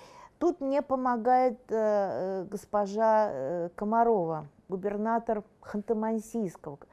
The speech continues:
Она все знала, она знала мои вот эти несчастья с фильмом.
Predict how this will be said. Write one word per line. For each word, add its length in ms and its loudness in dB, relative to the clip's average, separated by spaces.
Она 220 -2
все 300 -8
знала, 480 -4
она 220 -2
знала 360 -2
мои 320 0
вот 180 -6
эти 220 -10
несчастья 680 -6
с 180 -20
фильмом. 320 -10